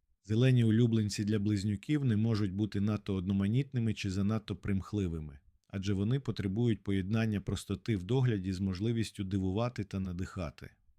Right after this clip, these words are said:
Вони віддають перевагу квітам, які здатні рости швидко, легко адаптуватися до змін і водночас створювати навколо атмосферу свіжості та легкості.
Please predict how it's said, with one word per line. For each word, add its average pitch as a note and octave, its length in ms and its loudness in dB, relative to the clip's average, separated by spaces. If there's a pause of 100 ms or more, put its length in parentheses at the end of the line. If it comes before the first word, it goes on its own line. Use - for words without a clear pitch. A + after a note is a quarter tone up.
(560)
Вони B2+ 200 4
віддають A#2 460 2
перевагу B2 520 0
квітам, A#2+ 440 -4
які G2 240 -4
здатні G#2+ 400 -2
рости G2 340 -4
швидко, A2+ 600 -6
легко A2+ 400 -2
адаптуватися G2 840 -6
до F#2+ 140 -4
змін A#2+ 380 0
і G#2 80 -6
водночас G2 560 -4
створювати G#2 580 -4
навколо G2 640 -4
атмосферу F#2+ 420 -6
свіжості G#2+ 580 -4
та F#2+ 160 -10
легкості. D#2 680 -8